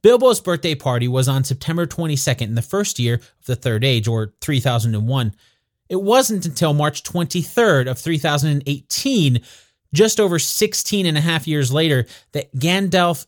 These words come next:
questioned the creature Gollum about the ring. This played a huge factor into Gandalf's determining the origins of the ring. This questioning lasted for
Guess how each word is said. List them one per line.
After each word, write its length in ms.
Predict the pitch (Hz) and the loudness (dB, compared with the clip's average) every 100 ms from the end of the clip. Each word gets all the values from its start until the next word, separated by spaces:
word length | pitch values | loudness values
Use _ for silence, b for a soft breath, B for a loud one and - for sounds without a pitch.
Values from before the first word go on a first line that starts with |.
| _ | _
questioned 640 | - 202 180 - 131 113 - | -4 -2 -2 -2 -2 -2 -4
the 120 | 135 | -6
creature 320 | - 151 147 | -4 -2 0
Gollum 440 | 120 147 139 113 | 2 2 2 0
about 260 | 117 117 113 | -2 -4 -2
the 80 | 123 | -2
ring. 260 | 139 120 - _ _ _ _ _ b b | 0 -2 -6 _ _ _ _ _ b b
This 140 | 185 | -4
played 220 | 185 208 180 | 0 0 0
a 60 | |
huge 360 | - 247 254 - | 0 -2 -2 0
factor 380 | 185 165 - 113 | 0 -2 -4 -6
into 240 | 127 127 | -4 -4
Gandalf's 460 | 120 135 139 131 - | 0 0 2 0 -4
determining 560 | 117 - 175 139 117 | -8 -6 -2 0 -2
the 140 | 113 - | -2 -2
origins 500 | 170 208 147 113 104 | 2 2 2 0 -2
of 160 | - 120 | -4 -4
the 80 | |
ring. 220 | 117 110 107 _ _ _ _ _ _ _ B B | -2 -2 -4 _ _ _ _ _ _ _ B B
This 120 | 202 | 0
questioning 480 | - 247 226 180 143 | 0 -2 0 0 0
lasted 380 | 127 123 - - | 0 -2 -4 -8
for 300 | 143 135 | -4 -4